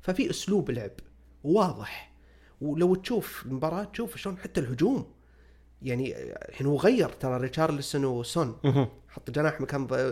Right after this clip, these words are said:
Speaker 1: مهاجم.
Speaker 2: قلب-، قلبهم.
Speaker 1: إي، ومشت. لو تشوف المباراة حتى ريتشارلسون، يعني، من أصعب اللاعبين اللي ممكن أي مدرب يتفاهم معاه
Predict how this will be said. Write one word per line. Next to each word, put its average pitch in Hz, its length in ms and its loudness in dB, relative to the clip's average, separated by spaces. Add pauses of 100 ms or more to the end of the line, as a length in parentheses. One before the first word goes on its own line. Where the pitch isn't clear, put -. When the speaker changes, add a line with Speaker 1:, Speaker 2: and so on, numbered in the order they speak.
(400)
Speaker 1:
مهاجم. 156 380 4
Speaker 2:
قلب-، 170 200 6
قلبهم. 107 320 6 (100)
Speaker 1:
إي، 160 260 4
ومشت. - 580 0 (720)
لو 147 120 6
تشوف 269 220 0
المباراة 202 460 2 (540)
حتى - 320 -2
ريتشارلسون، 147 720 -2 (300)
يعني، 127 180 -6
من 135 140 0
أصعب 127 380 -2
اللاعبين 127 520 4
اللي 123 180 -4
ممكن 147 380 0 (480)
أي 190 100 12
مدرب 143 460 6 (640)
يتفاهم 123 340 0
معاه 123 320 -4